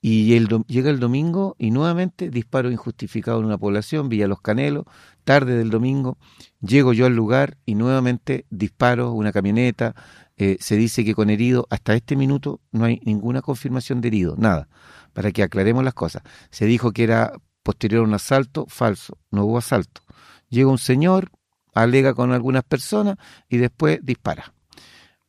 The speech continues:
Bueno, está en investigación de la cip. Entonces, hicimos la reunión, basado en que queríamos conocer antecedentes primero de la investigación de los homicidios que han ocurrido en Quillota, que están la mayoría en manos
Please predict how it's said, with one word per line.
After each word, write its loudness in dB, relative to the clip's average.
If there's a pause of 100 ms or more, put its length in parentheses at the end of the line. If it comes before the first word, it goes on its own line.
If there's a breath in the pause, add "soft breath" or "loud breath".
(120)
Bueno, -8
está -6
en 0
investigación -2
de 0
la 0
cip. -12 (640 soft breath)
Entonces, 2 (380)
hicimos 2
la 0
reunión, -6 (760)
basado 0 (420 soft breath)
en 0 (160)
que -4
queríamos -4
conocer -6
antecedentes -4
primero -4
de -6
la -4
investigación -6
de -2
los -2
homicidios -4
que -6
han -2
ocurrido -8
en -8
Quillota, -6 (560 soft breath)
que -6
están -2 (100)
la -6
mayoría -2
en -2
manos -2